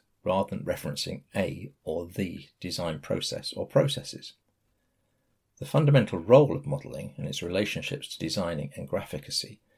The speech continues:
need to be understood. The human capability to create and use mental models to act on the world and imagine future possibilities to design was at the heart of Ken Baines's seminal book, Design Models of Change,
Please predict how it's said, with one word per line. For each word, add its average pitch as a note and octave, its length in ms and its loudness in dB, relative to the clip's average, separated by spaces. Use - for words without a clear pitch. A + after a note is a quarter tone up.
need F#2 240 -4
to - 100 -16
be - 120 0
understood. - 640 -4
The - 80 -10
human F#3 280 4
capability A2+ 600 0
to - 160 -10
create G#2 480 0
and F#2+ 160 -8
use F#2+ 240 -2
mental F#2 320 -4
models - 380 -2
to - 180 -6
act - 260 -10
on - 120 -4
the C#3 80 -10
world - 380 -8
and E2 80 -6
imagine F#2 420 -4
future - 360 -8
possibilities - 760 -6
to - 100 -12
design - 540 0
was - 160 -4
at - 60 -8
the - 80 -4
heart A#2+ 280 4
of - 80 -8
Ken F#2+ 260 0
Baines's E2+ 460 -2
seminal D#3 360 2
book, - 280 -6
Design F2+ 560 -4
Models D#2+ 360 -6
of - 100 -12
Change, - 500 -4